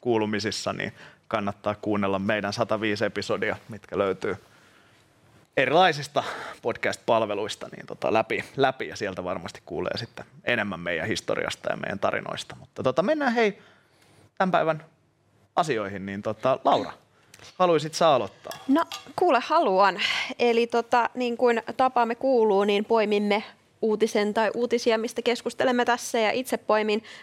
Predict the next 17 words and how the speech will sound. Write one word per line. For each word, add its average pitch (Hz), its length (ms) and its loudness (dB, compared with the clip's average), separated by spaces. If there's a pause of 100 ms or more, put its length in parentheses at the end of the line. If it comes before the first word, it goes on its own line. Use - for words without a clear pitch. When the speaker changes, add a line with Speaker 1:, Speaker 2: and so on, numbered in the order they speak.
(120)
Speaker 2:
Washington 220 500 2
Postilla, 190 680 2 (220)
äh, 196 280 2
oli 190 140 0
tällainen 190 340 0
mielenkir-, 190 760 0
mielenkiintoinen 214 560 0
kirjoitus 196 440 0 (220)
Joe 277 240 6
Sullivanista, 208 720 0
joka 180 240 2
on 180 140 0
siis, 196 380 -2 (480)
ähm, 175 380 4 (160)
tota, 180 280 0
ollut 170 280 -2
Uberilla, 196 760 2